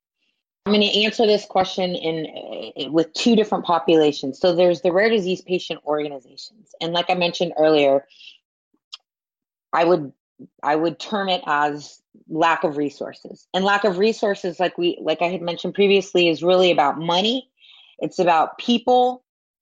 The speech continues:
and it's about expertise. But last but not least, it's about time. There is a lot to be learned. You're, you are,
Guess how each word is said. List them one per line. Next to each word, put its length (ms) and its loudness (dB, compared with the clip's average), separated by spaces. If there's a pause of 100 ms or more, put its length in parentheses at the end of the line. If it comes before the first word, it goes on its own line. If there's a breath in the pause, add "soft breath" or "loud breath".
(120)
and 120 -6
it's 160 -10
about 260 0
expertise. 1000 -8 (360)
But 140 -6
last 380 0
but 80 -4
not 280 0
least, 520 2
it's 200 -2
about 380 2
time. 460 -8 (1120)
There 300 4
is 300 2
a 140 2
lot 400 0
to 100 -4
be 160 -4
learned. 420 -8
You're, 480 2
you 380 0
are, 600 2